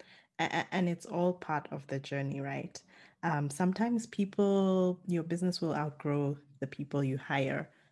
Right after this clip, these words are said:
um, or you've hired six months or one year ago. And, and that's totally okay, right? Sometimes your, the direction in which your business is, is going is gonna change. Um, and then that could mean you having to start a new team,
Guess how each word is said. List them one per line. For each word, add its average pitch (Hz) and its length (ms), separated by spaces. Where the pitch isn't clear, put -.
um, 135 320
or 151 100
you've 139 240
hired 143 560
six - 240
months 139 380
or 160 140
one 143 200
year 139 200
ago. 135 280
And, 196 240
and 190 140
that's 208 240
totally 240 480
okay, - 560
right? 160 220
Sometimes 214 640
your, 175 160
the - 160
direction 156 720
in 143 160
which 147 220
your 147 100
business 143 460
is, 147 280
is 147 160
going 143 380
is 151 140
gonna 151 260
change. - 500
Um, 143 500
and 156 200
then 143 360
that 139 220
could 156 200
mean 151 580
you 156 280
having 151 460
to 143 380
start 147 360
a 147 80
new 147 180
team, 208 500